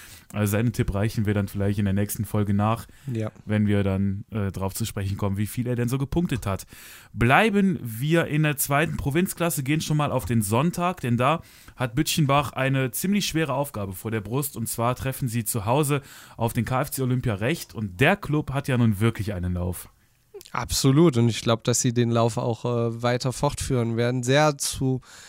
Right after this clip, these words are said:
Speaker 2: ja, sehr zum Leidwesen von Bütchenbach, die sich die Punkte eigentlich verdienen, zumindest so, wie sie im Moment auftreten, meiner Meinung nach. Ähm, ich sag aber auch, dass das dann, ähm,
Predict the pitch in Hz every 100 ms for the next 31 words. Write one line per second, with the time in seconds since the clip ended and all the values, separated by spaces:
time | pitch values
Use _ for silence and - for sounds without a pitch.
0 | - - _ 127 131 135 135 139 139 -
1 | 135 127 147 165 147 135 135 - 127 147
2 | - 139 123 120 123 120 - 131 - 135
3 | 135 139 123 120 - - - 143 135 123
4 | 131 123 - - 131 120 156 185 175 135
5 | 123 123 117 120 120 117 120 120 117 113
6 | 127 135 - - 120 131 123 139 147 147
7 | 151 151 156 - - - - - 143 135
8 | 135 135 - _ - 160 - 143 170 160
9 | 151 147 151 147 - 143 - 139 139 139
10 | 143 131 131 131